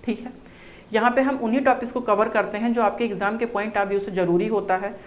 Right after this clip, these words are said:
और उनके questions आने की maximum probability होती है आपके exams में, चाहे वो कोई भी exams हो। Even यहाँ तक की है कि हो सकता है कि question को पूछने का लेवल अधिक हो,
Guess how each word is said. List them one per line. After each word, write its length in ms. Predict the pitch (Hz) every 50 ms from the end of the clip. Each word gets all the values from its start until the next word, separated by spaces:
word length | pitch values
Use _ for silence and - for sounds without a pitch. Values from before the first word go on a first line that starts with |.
| - - - -
और 100 | 233 233
उनके 360 | - 233 226 226 233 240 277
questions 540 | 269 - 233 220 202 - - 262 262 254 269
आने 380 | - - 202 196 202 220 254
की 140 | 254 254 269
maximum 600 | 247 226 202 196 196 190 190 196 202 226 254 254 -
probability 460 | 226 202 190 185 185 185 185 240 233
होती 300 | 220 208 185 - 214 214
है 100 | 233 226
आपके 260 | 196 180 185 - 214
exams 480 | 202 170 151 175 170 175 175 175 175 165
में, 120 | 160 170 - - - - - - - - -
चाहे 220 | - 214 240 254
वो 100 | 254 269
कोई 240 | 262 - 220 208 208
भी 140 | 196 208 214
exams 500 | 190 170 165 170 165 165 165 160 - -
हो। 100 | 170 - - - - - -
Even 260 | 208 202 240 254 254
यहाँ 340 | 240 233 214 233 233 240 233
तक 140 | 240 233 240
की 120 | - 233 220
है 160 | - 247 254
कि 240 | 247 247 262 269 277 269 - - - -
हो 100 | 233 262 254
सकता 380 | 247 247 233 - 208 - 233
है 140 | 220 220 240
कि 100 | 233 277
question 400 | 269 - 233 208 - - 247 247
को 100 | 240 269
पूछने 480 | 254 - - 220 208 208 - 233 240 240
का 80 | 269
लेवल 480 | 247 226 185 180 185 185 190 226 262 254
अधिक 340 | - 196 180 208 269 - -
हो, 220 | 202 226 240